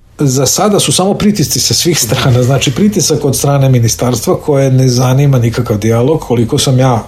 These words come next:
da kažem, ono, pratio, nisam učesnik ni u kakvim pregovorima, a s druge strane, e, nažalost, i studenti, moram da priznam, su malo rigidni, oni su rekli: „Naši zahtevi su jasni,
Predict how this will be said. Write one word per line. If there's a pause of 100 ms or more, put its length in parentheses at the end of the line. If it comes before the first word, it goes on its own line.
(100)
da
kažem,
ono, (320)
pratio,
nisam (300)
učesnik
ni
u
kakvim
pregovorima, (360)
a
s
druge
strane,
e, (400)
nažalost,
i
studenti,
moram
da
priznam,
su
malo
rigidni,
oni
su
rekli:
„Naši
zahtevi
su
jasni,